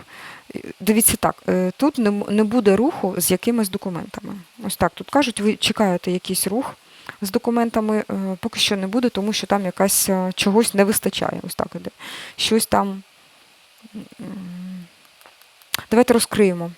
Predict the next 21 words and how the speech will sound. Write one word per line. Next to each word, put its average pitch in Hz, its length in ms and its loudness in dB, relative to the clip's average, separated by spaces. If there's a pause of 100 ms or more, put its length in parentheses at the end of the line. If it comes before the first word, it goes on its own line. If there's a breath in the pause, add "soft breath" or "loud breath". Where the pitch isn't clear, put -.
(160)
тому 196 200 -4
що - 160 -4
тут - 240 -6
потрібно 196 460 -2
все-таки - 400 -2
вирішення. 214 440 2
Я, 196 180 4
я 202 160 4
так - 160 -2
розумію, 196 360 0
що 185 160 -2
це - 160 2
для 185 140 0
вас 180 220 4
важливо, 180 640 2 (460 loud breath)
але 196 420 6
руху 208 280 2
не 190 140 0
бува-, 185 360 -2
не 202 100 2
буде. 185 420 -2